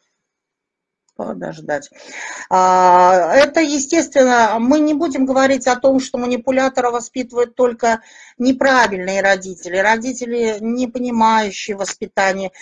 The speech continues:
родители, пренебрежительно относящиеся к ребенку, безразличные. Нет. Действительно, к сожалению, бывает так, что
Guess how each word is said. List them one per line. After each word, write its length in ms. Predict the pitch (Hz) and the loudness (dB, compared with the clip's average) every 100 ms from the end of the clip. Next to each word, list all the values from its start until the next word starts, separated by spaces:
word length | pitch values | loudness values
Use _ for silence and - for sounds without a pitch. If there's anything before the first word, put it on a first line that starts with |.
| - - | -20 -4
родители, 540 | 214 226 254 254 233 | -2 0 -4 -4 -4
пренебрежительно 840 | 233 233 240 226 233 233 233 233 226 | -4 -6 -6 -4 -4 -4 -6 -2 -2
относящиеся 880 | 226 226 220 220 208 - 202 - 196 | 0 -2 0 0 0 0 -8 -8 -10
к 80 | |
ребенку, 420 | 196 196 202 190 196 | -10 -4 -4 -4 -6
безразличные. 920 | 214 220 226 190 208 196 - 240 285 | -4 0 -2 -2 -6 -8 -4 0 0
Нет. 380 | 339 262 151 - - - - - | 2 0 0 -8 -20 -20 -20 -6
Действительно, 1600 | 262 262 349 349 320 277 254 233 220 220 220 214 214 214 208 214 | -6 2 2 2 2 4 4 4 6 6 6 4 4 2 -2 -6
к 40 | |
сожалению, 1080 | - 233 240 269 311 277 254 226 214 190 196 | -4 -4 -2 -2 -2 0 2 2 0 -2 -4
бывает 480 | 202 208 233 226 196 | -6 0 2 2 0
так, 220 | 254 277 | -2 -2
что 320 | - - 214 | -4 -2 -2